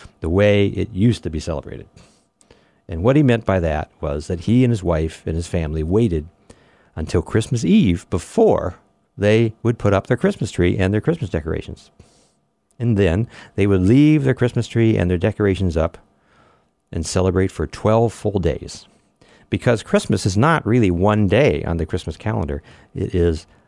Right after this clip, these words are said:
a season of the year in, on the Christian calendar which lasts twelve days. I imagine you've all heard the song, The Twelve Days of Christmas. Well, it comes from that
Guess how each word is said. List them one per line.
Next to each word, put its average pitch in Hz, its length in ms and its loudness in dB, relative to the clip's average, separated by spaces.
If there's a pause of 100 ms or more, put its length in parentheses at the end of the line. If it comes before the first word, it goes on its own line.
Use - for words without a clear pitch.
(120)
a 85 80 -8
season 110 540 0
of 85 120 -4
the 87 80 0
year 90 280 2
in, 85 220 0
on 85 80 0
the 78 80 -2
Christian 85 340 -6
calendar 80 340 -4
which 80 220 -4
lasts 71 540 -6
twelve 147 340 -2
days. - 400 -6 (720)
I 92 160 -2
imagine 92 420 2
you've 87 160 0
all 98 180 2
heard 101 180 2
the - 80 -2
song, 85 500 -2 (520)
The - 40 -10
Twelve 110 400 0
Days 107 220 2
of 90 80 -6
Christmas. - 460 -6 (480)
Well, 123 180 2
it 120 100 -6
comes 156 240 -2
from 107 220 -2
that 98 240 0